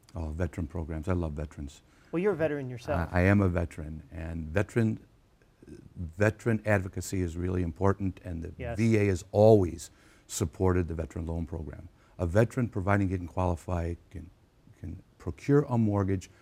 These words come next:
Speaker 1: for four hundred and seventeen thousand with no down payment and no penalties to the mortgage.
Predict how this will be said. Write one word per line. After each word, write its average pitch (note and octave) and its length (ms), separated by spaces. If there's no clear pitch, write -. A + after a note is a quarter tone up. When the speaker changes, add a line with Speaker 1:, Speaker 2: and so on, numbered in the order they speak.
Speaker 1:
for G2 140
four G#2 220
hundred B2+ 160
and G#2 100
seventeen G#2 600
thousand E2 540
with F#2 140
no F2+ 180
down E2 260
payment D#2+ 420
and F2 300
no G#2+ 140
penalties G#2+ 680
to F#2+ 60
the F#2 60
mortgage. F#2 460